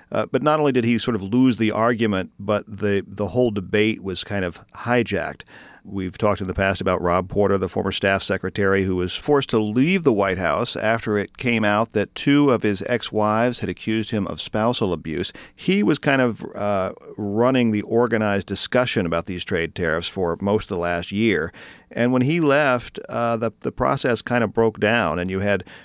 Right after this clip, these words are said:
various trade advisors sort of vying for the president's time and, and getting his ear and, and helping to, uh, sort of reinforce the most protectionist tendencies that Donald Trump has.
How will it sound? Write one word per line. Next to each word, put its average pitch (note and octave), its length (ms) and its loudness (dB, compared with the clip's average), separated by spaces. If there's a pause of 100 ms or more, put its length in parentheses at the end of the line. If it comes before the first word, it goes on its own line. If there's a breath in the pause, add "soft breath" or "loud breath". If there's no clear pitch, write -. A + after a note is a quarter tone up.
(120)
various G#2+ 380 2
trade A2 240 2
advisors F#2+ 640 0
sort F#2+ 180 -4
of F2 120 -6
vying G2 400 -2
for - 100 -10
the E2+ 100 -6
president's - 460 -4
time G2+ 460 0
and, F2+ 260 -6
and F#2 400 -8
getting F#2+ 260 0
his F2+ 160 -4
ear F#2+ 300 2
and, G2 220 -2
and F#2 300 -6 (300)
helping F#2+ 360 -4
to, F2 200 -6 (300)
uh, - 100 -10 (140)
sort - 160 -6
of E2+ 100 -2
reinforce A2 640 4
the G#2 100 -10
most F#2+ 240 -6
protectionist G#2 520 -4
tendencies F#2+ 420 -4
that F2+ 100 -8
Donald F2+ 240 -4
Trump F2+ 240 -8
has. A2 380 -4